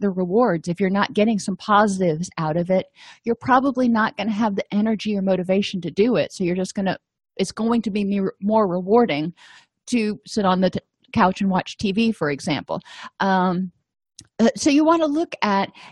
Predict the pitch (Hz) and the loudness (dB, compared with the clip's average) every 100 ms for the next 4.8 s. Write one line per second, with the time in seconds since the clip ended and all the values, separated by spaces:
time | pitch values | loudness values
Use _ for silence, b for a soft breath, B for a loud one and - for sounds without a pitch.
0 | _ 294 294 285 262 226 226 214 - 202 | _ 0 4 4 6 4 4 0 -2 0
1 | 214 202 214 190 190 202 202 202 - 202 | 0 -2 -4 -6 -2 0 0 -2 -2 -2
2 | 190 185 - 214 202 196 214 233 226 214 | -2 -4 -2 -2 -2 2 2 2 -2 0
3 | 208 202 185 202 - 175 139 143 185 - | 0 0 0 0 -2 -8 -8 -6 -8 -10
4 | 180 - 190 208 233 214 202 | -12 -2 0 0 2 0 0